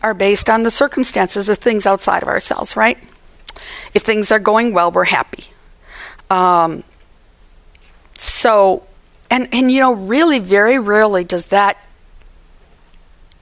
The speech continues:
outside in living ever get into our soul. And that's why we never find a sense of true, um, peace and joy and happiness. Um, it just never gets in that far. So,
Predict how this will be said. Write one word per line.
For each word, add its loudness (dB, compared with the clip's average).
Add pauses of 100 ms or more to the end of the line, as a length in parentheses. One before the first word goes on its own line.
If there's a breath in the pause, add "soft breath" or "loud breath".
(160)
outside -2
in -2
living -2
ever -2
get 0
into -6
our -8
soul. -4 (680 loud breath)
And 0
that's 0
why 2
we -4
never 0
find -4
a -2
sense -6
of -8
true, -2 (140)
um, -10
peace -4
and -2
joy -4
and -10
happiness. -6 (1160 soft breath)
Um, -6 (160)
it 2
just 0
never 2
gets -4
in 4
that -6
far. -12 (400 loud breath)
So, 2